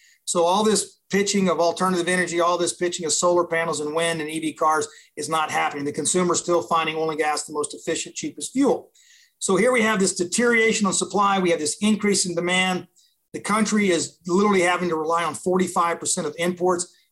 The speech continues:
We are in a pure super cycle where oil and gas is gonna continue to have a further imbalance between supply and demand. So for mineral owners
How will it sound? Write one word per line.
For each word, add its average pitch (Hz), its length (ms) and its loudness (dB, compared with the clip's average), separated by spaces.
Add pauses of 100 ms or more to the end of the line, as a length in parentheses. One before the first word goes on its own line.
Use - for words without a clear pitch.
(220)
We 214 180 2
are 240 180 4
in 208 200 4
a 170 340 0
pure 240 480 2
super 214 420 0
cycle 170 540 0
where 156 320 0
oil 190 160 2
and 190 100 2
gas 165 380 0
is 127 60 -14
gonna 151 180 -6
continue 190 480 0
to 175 100 -2
have 156 320 0 (320)
a 170 120 -4
further 202 500 0
imbalance 175 640 0
between 156 320 -10
supply 156 400 -4
and 147 80 -6
demand. 151 340 -4
So 165 140 -2
for 185 120 -2
mineral 269 460 4
owners 151 500 -4